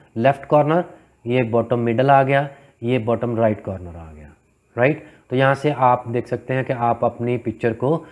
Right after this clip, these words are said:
डिफरेंट पोजीशंस पर किस तरह से,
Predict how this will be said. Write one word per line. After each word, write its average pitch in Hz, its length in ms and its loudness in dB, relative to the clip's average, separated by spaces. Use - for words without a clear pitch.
डिफरेंट 127 460 -2
पोजीशंस 110 480 -4
पर 139 200 -2
किस - 180 -4
तरह 123 160 -2
से, 131 240 -4